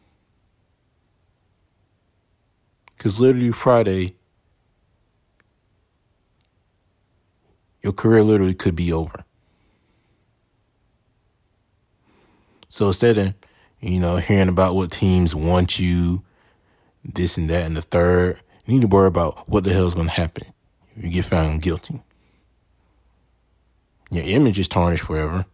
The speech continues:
Even if you're found not guilty, that's not gonna change people's opinions about you. Now,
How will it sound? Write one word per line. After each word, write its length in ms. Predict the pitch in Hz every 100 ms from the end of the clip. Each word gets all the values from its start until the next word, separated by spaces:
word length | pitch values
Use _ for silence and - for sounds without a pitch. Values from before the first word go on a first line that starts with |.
| _ _ _ _ _ _ _ _ _ _ _ _ _ -
Even 220 | 117 123
if 100 | 107
you're 200 | 107 98
found 420 | - 104 98 95
not 180 | 95 90
guilty, 320 | 104 98 -
that's 220 | 95 90
not 160 | 92 85
gonna 180 | 95 85
change 280 | - 90 80
people's 280 | 95 82
opinions 480 | 82 - 98 131 90
about 380 | 87 80 80 -
you. 160 | 95 104 _ _ _ _ _ _ _ _ _ _ _ _ _ _ _ _ _ _ _ _ _ _ _ _ _ _ _ _ _ _ - _ _
Now, 400 | 107 95 92 90